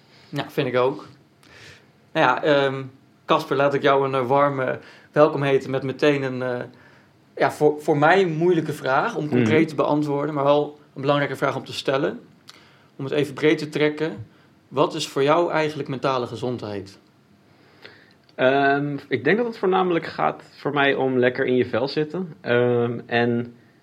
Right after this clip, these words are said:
Speaker 2: ehm, dat je dingen doet die je leuk vindt, in plaats van dat je dingen doet om andere mensen te pleasen of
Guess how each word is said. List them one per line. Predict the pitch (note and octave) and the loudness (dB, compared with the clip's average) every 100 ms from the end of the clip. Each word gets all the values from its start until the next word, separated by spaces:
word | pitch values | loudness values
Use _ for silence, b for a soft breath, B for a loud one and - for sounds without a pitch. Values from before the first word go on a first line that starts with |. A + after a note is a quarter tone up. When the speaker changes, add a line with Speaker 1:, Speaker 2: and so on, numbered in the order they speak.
| _ - | _ -8
Speaker 2:
ehm, | G#2+ G#2+ G#2+ G#2 G#2+ G#2 _ - - _ _ | -2 0 0 -2 -4 -10 _ -16 -16 _ _
dat | G#2+ | -4
je | G2 G2+ | -4 -2
dingen | A2+ A2+ | 0 0
doet | G#2+ A2 | -2 -2
die | G#2+ | -2
je | G2+ | 2
leuk | G2+ G2 | 2 0
vindt, | - G#2 - | 0 -4 -4
in | G2+ | -4
plaats | G2+ F#2+ | -2 -2
van | - | -2
dat | F#2+ F#2+ | -4 -2
je | G2 F#2+ | -4 -2
dingen | F#2+ F#2+ | -2 -2
doet | F#2 | -4
om | F#2+ F#2+ | -6 -6
andere | F#2 F#2 | -6 -6
mensen | F#2 F#2 - F#2+ F#2+ _ _ _ _ | -8 -8 -10 -10 -12 _ _ _ _
te | - | -18
pleasen | G2 F#2+ F#2 F#2+ F#2 - | -8 -6 -4 -6 -8 -8
of | F#2 - | -10 -10